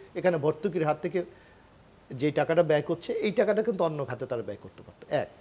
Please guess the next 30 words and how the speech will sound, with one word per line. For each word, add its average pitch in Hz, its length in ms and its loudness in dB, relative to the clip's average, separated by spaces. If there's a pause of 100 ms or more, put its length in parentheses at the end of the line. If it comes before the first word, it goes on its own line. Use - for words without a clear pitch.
(360)
অন্যদিকে 262 460 6
দেখবেন 220 300 4
এই 214 220 10
যে, 185 320 8 (280)
এ, 160 160 6
আমরা 180 300 8
যে 165 200 4
কোনো 226 240 8
বিশ্বে 180 400 4
আপনি 151 180 4
দেখবেন, 127 340 0 (100)
যে 170 80 2
কোনো 233 200 6
আপৎকালীন 185 520 6
সময় 196 240 2
সরকার 190 300 0
কিন্তু 180 280 -2
ট্যাক্স 220 280 8 (1400)
কমিয়ে 214 280 10
দেয়। 90 200 -10 (580)
অথচ 190 360 6
এই 226 180 8
যে, 196 240 6
এ, 180 60 4
এ, 180 40 2
এ, 139 960 2 (1120)
এ, 123 500 -10
তৈল 165 200 6
আমদানির 147 400 2
ক্ষেত্রে 120 380 -6